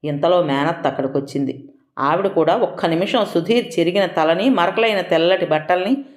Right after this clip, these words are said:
వాతలు తేలినట్టుగా రంగు మరకలతో ఉన్న అతని ముఖం చూసి తెల్లబోయింది. "సుధీర్, ఏమిటా వేషం?"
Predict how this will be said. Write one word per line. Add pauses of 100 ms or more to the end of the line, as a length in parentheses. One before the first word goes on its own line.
(300)
వాతలు
తేలినట్టుగా
రంగు
మరకలతో
ఉన్న
అతని
ముఖం
చూసి
తెల్లబోయింది. (600)
"సుధీర్, (380)
ఏమిటా
వేషం?"